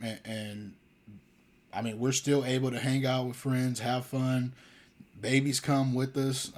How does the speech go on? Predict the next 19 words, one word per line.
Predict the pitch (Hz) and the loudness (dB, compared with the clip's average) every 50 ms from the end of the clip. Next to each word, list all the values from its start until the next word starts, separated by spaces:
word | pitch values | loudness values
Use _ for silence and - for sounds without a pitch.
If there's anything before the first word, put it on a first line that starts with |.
| 80 - | -14 -8
I, | 101 110 117 - - 104 104 107 107 107 - - | -6 -6 -6 -6 -6 -8 -8 -8 -8 -10 -6 -2
I, | 117 120 | -2 -2
I | |
can | 127 127 120 113 | -2 -2 -4 -4
see | - - 143 135 131 127 | -2 2 2 4 4 2
a | 117 | 0
future | - - 135 135 131 135 135 135 | 0 2 2 2 2 2 0 -2
where | 123 113 113 113 | 0 0 0 0
we | 117 123 123 123 120 - - - - - - - - - | 0 0 0 0 0 -4 -8 -20 -20 -20 -20 -20 -6 0
probably | - 143 139 135 131 123 127 127 127 | 2 2 4 2 2 2 2 4 4
all | 131 131 127 | 4 2 2
get | 131 135 135 131 | 2 0 -2 -2
together | - 131 127 127 131 131 127 | -2 -2 -2 0 0 2 0
and | 123 117 | 0 0
just | 120 110 - - | -2 -4 -4 -2
hire | 123 123 127 127 127 127 123 117 117 117 - | -2 0 0 0 0 0 0 -2 -4 -4 -6
a, | 120 117 | -6 -8
a | 113 | -6
group | 113 123 131 131 135 135 | -6 -4 0 0 0 0